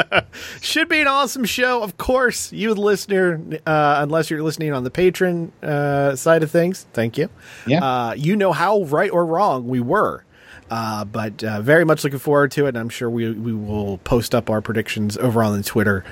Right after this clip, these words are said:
Speaker 1: uh, and post our thoughts as the show goes on. Should be a great night from Orlando. Looking forward to the show. Chris, any last thoughts before we go?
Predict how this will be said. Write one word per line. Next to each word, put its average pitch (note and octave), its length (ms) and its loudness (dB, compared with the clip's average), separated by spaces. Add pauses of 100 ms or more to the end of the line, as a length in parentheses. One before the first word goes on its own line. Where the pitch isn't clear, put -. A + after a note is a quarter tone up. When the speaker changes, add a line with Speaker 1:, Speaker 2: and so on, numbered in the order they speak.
(300)
Speaker 1:
uh, F#2 420 -2 (200)
and G2 300 -4
post - 260 -4
our F#2+ 80 -2
thoughts G#2+ 360 2
as G#2+ 240 2
the G#2 80 -2
show A#2 220 2
goes A#2 260 2
on. D3 300 2 (200)
Should D4 320 0
be C#4+ 120 0
a A#3+ 40 4
great C4+ 360 -2
night A#3+ 300 2 (340)
from G#3+ 300 -2
Orlando. C3+ 880 2 (360)
Looking B2+ 240 -8
forward B2+ 320 0
to B2 60 -4
the A#2+ 100 -2
show. D#3 340 2
Chris, F#3+ 300 2
any F#3 180 2
last F3 320 4
thoughts E3 380 2
before D3+ 380 -2
we E3 100 0
go? D3+ 440 0